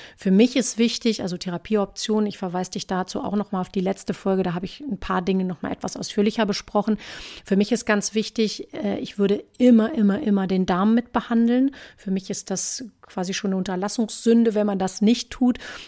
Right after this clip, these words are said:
Und da gibt es ganz, ganz verschiedene Optionen. Für mich ist das niemals pauschal. Und ganz wichtig ist, darauf habe ich auch in der letzten Folge schon hingewiesen,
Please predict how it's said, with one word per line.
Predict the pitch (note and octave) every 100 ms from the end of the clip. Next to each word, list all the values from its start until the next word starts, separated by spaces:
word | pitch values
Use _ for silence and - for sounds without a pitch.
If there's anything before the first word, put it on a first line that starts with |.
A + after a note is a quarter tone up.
| -
Und | F#3+
da | G3+
gibt | F#3+ -
es | A3 -
ganz, | F#3+ G#3+ A3+
ganz | G#3 G#3
verschiedene | - G#3 G3 - A3+ A3+ G3 G#3+
Optionen. | F#3 - - F3+ F3+
Für | F#3+
mich | F#3 G3+
ist | G#3
das | G#3 -
niemals | G3 A3 A#3 A#3+ -
pauschal. | A#3 A3 - G#3 A#3 C4+ - - -
Und | - G#3+
ganz | G#3 A3+ -
wichtig | A#3 - G#3
ist, | A3+ -
darauf | - G3 G3 F#3
habe | G3
ich | F3+
auch | -
in | A3+
der | G#3
letzten | G#3 -
Folge | - G#3
schon | G#3 G#3+
hingewiesen, | G3 G#3 G#3 F#3+ G#3 G#3